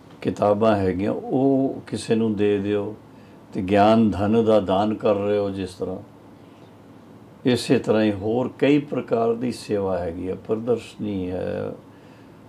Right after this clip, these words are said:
ਔਰ ਮੇਲਾ ਹੈ, ਦੂਸਰਾ ਫਿਲਮ ਹੈ, ਟੀ ਵੀ ਦੇ ਜ਼ਰੀਏ ਹੈ। ਮਤਲਬ ਸੇਵਾ ਦਾ ਮਤਲਬ ਹੈ ਕਿ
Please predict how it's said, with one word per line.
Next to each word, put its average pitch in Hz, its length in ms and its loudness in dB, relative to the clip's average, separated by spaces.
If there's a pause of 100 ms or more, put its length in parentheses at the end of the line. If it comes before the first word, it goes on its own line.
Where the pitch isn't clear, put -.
(100)
ਔਰ 101 200 0
ਮੇਲਾ 107 580 4
ਹੈ, 95 680 -4 (1800)
ਦੂਸਰਾ 107 580 2
ਫਿਲਮ 113 580 -2
ਹੈ, 92 560 -2 (1800)
ਟੀ 113 180 2
ਵੀ 113 200 6
ਦੇ 113 180 4
ਜ਼ਰੀਏ 104 580 2
ਹੈ। 95 400 0
ਮਤਲਬ - 360 -2
ਸੇਵਾ 123 560 4
ਦਾ 131 180 2
ਮਤਲਬ 110 500 0
ਹੈ 117 240 -2 (800)
ਕਿ 113 140 0